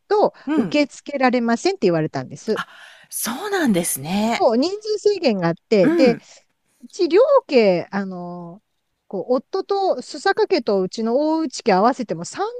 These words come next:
Speaker 1: 十ちょい、三十二とか、三十三
Speaker 2: うん、うん。
Speaker 1: とか、はん、だったので、
Speaker 2: うん。
Speaker 1: あの、「ごめんなさい、その人数ではちょっと、あの、お受けできません」って言われて、
Speaker 2: うん、
Speaker 1: <laughs> そっか。
Speaker 2: うん、うん。
Speaker 1: 「そっか、じゃあ」って言って、で、夫に言ったら、「じゃあ、神田明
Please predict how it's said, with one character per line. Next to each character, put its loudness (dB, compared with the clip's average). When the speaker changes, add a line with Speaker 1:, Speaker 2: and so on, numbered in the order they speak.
Speaker 1:
十 -2
ち -8
ょ 0
い、 -2
三 -2
十 -6
二 -4
と 2
か、 -4
三 -6
十 0
三 -2
Speaker 2:
う -2
ん、 -2
う -8
ん。 -4
Speaker 1:
と -2
か、 -6
は 2
ん、 -4
だ 4
っ 0
た -2
の -6
で、 2
Speaker 2:
う -4
ん。 0
Speaker 1:
あ 2
の、 -2
「ご 0
め 4
ん 0
な 0
さ 2
い、 0
そ -6
の 0
人 -8
数 -4
で 2
は 2
ち -6
ょ 0
っ -16
と、 0
あ -2
の、 0
お 4
受 0
け 2
で 2
き -6
ま -2
せ 0
ん」 -8
っ -14
て -2
言 0
わ 2
れ -2
て、 -20
Speaker 2:
う 0
ん、 4
Speaker 1:
<laughs> 6
そ 2
っ -4
か。 -2
Speaker 2:
う 4
ん、 0
う 2
ん。 -2
Speaker 1:
「そ -4
っ -4
か、 2
じ -4
ゃ 2
あ」 -2
っ -8
て -2
言 -4
っ -10
て、 -2
で、 4
夫 -4
に 0
言 0
っ -14
た 2
ら、 4
「じ -4
ゃ 0
あ、 -20
神 -2
田 4
明 0